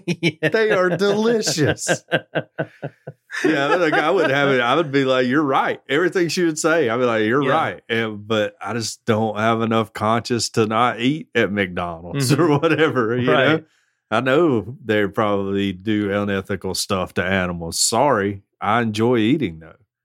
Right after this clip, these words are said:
Speaker 1: Mm-hmm.
Speaker 2: But that's how most people are about everything in their life. You know, we, in fact, I read a book, I probably talked about it. I read a book one time that talked a lot about how, you know, we have this moral,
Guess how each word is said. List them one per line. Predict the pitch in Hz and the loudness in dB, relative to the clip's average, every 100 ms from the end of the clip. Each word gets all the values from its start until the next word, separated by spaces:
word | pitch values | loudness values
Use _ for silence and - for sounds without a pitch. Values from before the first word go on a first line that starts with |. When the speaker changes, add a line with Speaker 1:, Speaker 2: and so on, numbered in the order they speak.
| _ | _
Speaker 1:
Mm-hmm. | 127 120 117 113 _ _ _ 160 | -6 -4 -6 -10 _ _ _ 0
Speaker 2:
But | 170 104 - _ _ _ _ _ _ - | 0 0 -8 _ _ _ _ _ _ -2
that's | 208 | 0
how | 220 180 | 2 2
most | 151 151 | 2 2
people | 147 127 120 | 2 2 4
are | 120 | 4
about | 110 113 101 | 2 2 2
everything | 123 113 87 82 80 | 2 -2 -8 -14 -14
in | 85 | -14
their | 80 | -12
life. | 80 80 87 98 _ _ _ | -10 -10 -10 -14 _ _ _
You | 85 | -14
know, | 80 80 85 _ - | -12 -12 -16 _ -6
we, | 98 107 | -2 -2
in | 98 - _ _ _ 95 87 92 | -4 -10 _ _ _ -16 -16 -6
fact, | 123 135 113 | -2 -2 -2
I | |
read | 117 123 | 0 0
a | 107 | 2
book, | 117 135 | 0 0
I | 107 | -2
probably | - 151 | 0 0
talked | 113 127 123 | 2 2 2
about | 85 90 90 | -2 -2 0
it. | 90 | 0
I | |
read | 101 120 | 4 4
a | 87 | 4
book | 120 131 | 0 0
one | 95 90 | -4 -6
time | 95 90 90 92 87 _ _ _ _ _ | -4 -2 -2 -4 -8 _ _ _ _ _
that | 95 - | -6 -2
talked | 113 107 104 | 2 2 2
a | 92 | 0
lot | 90 92 | 0 0
about | 87 92 76 80 | 0 -2 -2 -2
how, | 92 90 82 82 - - | 0 0 -2 -6 -10 -8
you | 98 | -6
know, | 87 85 | -4 -4
we | 95 98 | 0 0
have | 98 95 92 90 | 2 2 0 -2
this | 95 92 | -4 -4
moral, | 101 98 104 101 101 92 90 - | -4 2 4 4 4 2 -2 -8